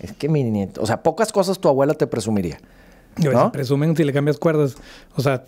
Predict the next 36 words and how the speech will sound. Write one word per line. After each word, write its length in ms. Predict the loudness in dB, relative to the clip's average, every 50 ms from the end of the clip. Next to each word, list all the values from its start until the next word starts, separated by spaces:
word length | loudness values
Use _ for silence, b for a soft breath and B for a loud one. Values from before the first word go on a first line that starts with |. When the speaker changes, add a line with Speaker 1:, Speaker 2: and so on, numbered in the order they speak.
| -10 -2
Speaker 2:
imagínate 320 | -2 0 2 2 2 2 2
un 80 | 0
Grammy. 300 | 0 0 0 -2 -4 -4 -4
Speaker 1:
Un 280 | 0 2 2 2 2 2
Speaker 2:
Ah, 20 | 2
Speaker 1:
Grammy. 260 | 0 0 -4 -6 -6
Speaker 2:
o 40 | -6
sea. 160 | -6 -8 B B B B B B B B B B
Speaker 1:
Oye, 420 | 0 2 4 4 2 0 0 -2 0
esa 240 | 0 0 0 0 -2
es 80 | 0
una 300 | 2 2 2 0 -2 -6 -6
de 160 | -6 -6 -4
cinco. 400 | -2 0 0 0 0 0 -2 0
No, 220 | 0 0 0 0
no 180 | 2 4 6 6
va 80 | 6
a 20 | 6
ser 140 | 4 4 4
orden, 300 | 4 4 4 0 -2 0
no 80 | 2
va 60 | 2 4
a 20 |
ser 100 | 2 2
por 160 | 2 4 4 4
Speaker 2:
Ok. 60 | 4
Speaker 1:
orden, 140 | 2 0 -2
pero 240 | -2 0 0 0 -4
la, 120 | -6 -8 -8
así 200 | -6 -4 -4 -4
top 240 | 0 0 -2 -2 0
five. 180 | -4 -4 -4 -4 -8 -16 -4 -2
Speaker 2:
Ok, 160 | -2 -2 0 2
esa 400 | 2 2 2 0 -2 -2 -2 -2
es 80 | 2
una. 280 | 4 6 6 6 6